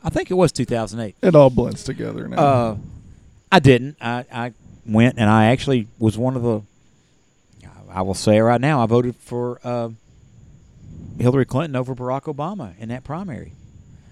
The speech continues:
Speaker 1: Um,
Speaker 2: I believe I voted for, uh, uh, Bill Richardson.
Speaker 1: I, I, no, wait a second, I'm sorry.
Speaker 2: <laughs>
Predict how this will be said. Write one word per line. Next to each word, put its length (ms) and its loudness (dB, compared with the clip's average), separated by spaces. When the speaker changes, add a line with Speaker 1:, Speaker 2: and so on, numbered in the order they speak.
Speaker 1:
Um, 600 -2
Speaker 2:
I 80 0
believe 340 6
I 100 6
voted 380 2
for, 280 0
uh, 280 -6
uh, 220 -6
Bill 320 4
Richardson. 840 -8
Speaker 1:
I, 180 -4
I, 200 -2
no, 140 8
wait 180 4
a 40 -6
second, 100 -6
I'm 80 -6
sorry. 200 -8
Speaker 2:
<laughs> 60 -20